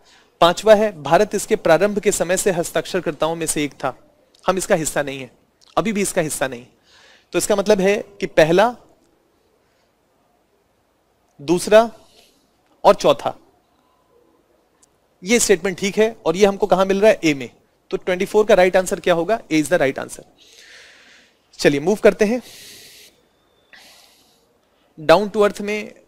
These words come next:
इसके बारे में चर्चा हुई थी, डिफॉरेस्टेशन के संदर्भ में यूएस कंसर्न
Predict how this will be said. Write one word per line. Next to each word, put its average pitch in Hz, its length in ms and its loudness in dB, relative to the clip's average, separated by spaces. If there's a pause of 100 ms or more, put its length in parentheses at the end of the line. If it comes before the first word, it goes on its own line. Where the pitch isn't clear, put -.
(280)
इसके 165 200 -4
बारे 180 160 0
में 190 80 -8
चर्चा 175 300 -2
हुई 175 160 -4
थी, 196 220 -12 (1120)
डिफॉरेस्टेशन 170 640 -2
के 175 100 -4
संदर्भ 160 340 -4
में 165 80 -6
यूएस 160 300 -2
कंसर्न 156 460 -6